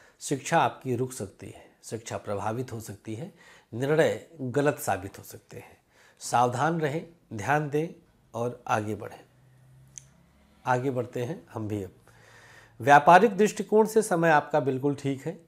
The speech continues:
आपके व्यापारिक निर्णय आपके लिए फ़ायदेमंद साबित होंगे। जो रुकावटें थीं आपके व्यापार में, वो दूर हो जाएंगी। आर्थिक रूप से अगर आपको पैसे की आवश्यकता थी, तो वो भी आपको मिल जाएगा।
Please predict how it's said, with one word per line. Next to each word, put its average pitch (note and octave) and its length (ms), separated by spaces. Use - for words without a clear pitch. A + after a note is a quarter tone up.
आपके B2 280
व्यापारिक B2 500
निर्णय A#2+ 380
आपके A#2+ 320
लिए A2+ 140
फ़ायदेमंद A#2 540
साबित A#2+ 380
होंगे। A#2+ 260
जो D3+ 140
रुकावटें D3+ 560
थीं F#3 140
आपके D3+ 260
व्यापार C3+ 420
में, D#3 100
वो C#3 140
दूर C3+ 220
हो C3 120
जाएंगी। C3 400
आर्थिक C#3+ 360
रूप E3+ 180
से - 140
अगर D#3+ 200
आपको C#3+ 240
पैसे C3+ 320
की C3 140
आवश्यकता A#2+ 560
थी, C#3 140
तो B2+ 140
वो A#2+ 100
भी A#2 140
आपको A2 260
मिल G2+ 180
जाएगा। G2+ 340